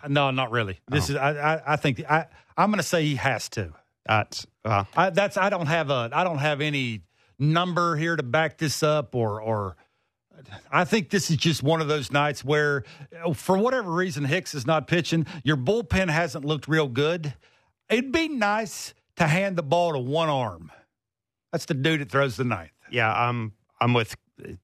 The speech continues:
Speaker 1: not gonna outthink it. I'm with Kevin in this. I think that he will be given every chance. Let's put it that way. He will be given every chance to exceed that.
Speaker 2: Boy, you'd hope so.
Speaker 1: I, I mean, it, that
Speaker 2: You would
Speaker 1: there's,
Speaker 2: hope so.
Speaker 1: I, you, you put it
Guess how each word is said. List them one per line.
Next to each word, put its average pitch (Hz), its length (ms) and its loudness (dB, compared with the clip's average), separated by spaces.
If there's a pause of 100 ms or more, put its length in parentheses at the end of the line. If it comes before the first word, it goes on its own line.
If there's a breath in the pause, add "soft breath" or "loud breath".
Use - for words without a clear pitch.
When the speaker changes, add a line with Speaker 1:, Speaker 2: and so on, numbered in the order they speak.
(140)
Speaker 1:
not 120 360 0
gonna 117 240 4
outthink 107 340 2
it. 110 60 2
I'm 117 140 0
with 107 120 -2
Kevin 104 280 0
in 98 100 -4
this. 98 160 -2
I 107 120 4
think 107 280 -2
that 107 240 2
he 123 140 0
will 120 120 2
be 120 120 -2
given 120 280 0
every 113 200 -2
chance. 98 460 -4
Let's 110 140 0
put 131 160 0
it 107 60 2
that 104 160 2
way. 95 140 0
He 139 100 0
will 131 120 0
be 120 120 -4
given 123 260 0
every 123 240 0
chance 92 520 -2 (500)
to 113 160 2
exceed 98 440 0
that. 85 180 -2
Speaker 2:
Boy, 151 160 2
you'd 156 240 -2
hope 160 260 -2
so. 101 300 -4 (600)
Speaker 1:
I, - 100 -10 (180)
I - 40 -8
mean, 127 140 2
it, 123 160 -2
that 123 220 2
Speaker 2:
You 170 220 2
would 190 100 0
Speaker 1:
there's, - 20 -2
Speaker 2:
hope 170 280 -2
so. 110 140 0
Speaker 1:
I, 107 280 0
you, 131 200 -2 (100)
you 120 120 -4
put 135 160 0
it - 40 2